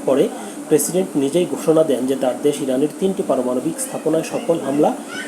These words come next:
সম্পূর্ণ করেছে। স্থাপনাগুলো হলো পর্দো, নাতাঞ্জ ও ইস্পাহান। তো খবরটি এ পর্যন্তই ছিল। সত্যি কথা বলতে, মার্কিন যুক্তরাষ্ট্র যেভাবে বিশ্বে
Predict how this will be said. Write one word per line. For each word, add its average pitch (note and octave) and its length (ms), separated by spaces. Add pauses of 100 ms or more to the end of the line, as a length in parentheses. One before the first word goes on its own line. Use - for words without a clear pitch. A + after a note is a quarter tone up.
(180)
সম্পূর্ণ D3+ 500
করেছে। B2 360 (220)
স্থাপনাগুলো D3 600
হলো D#3 240 (280)
পর্দো, C#3 360 (200)
নাতাঞ্জ D#3 460 (100)
ও E3 160 (460)
ইস্পাহান। - 460 (1800)
তো F3 60
খবরটি D#3+ 380
এ - 80
পর্যন্তই D#3+ 500 (280)
ছিল। F3 280 (720)
সত্যি - 340
কথা E3 160
বলতে, D#3 340
মার্কিন C3+ 360
যুক্তরাষ্ট্র C3 560
যেভাবে C3 480 (1040)
বিশ্বে C3+ 480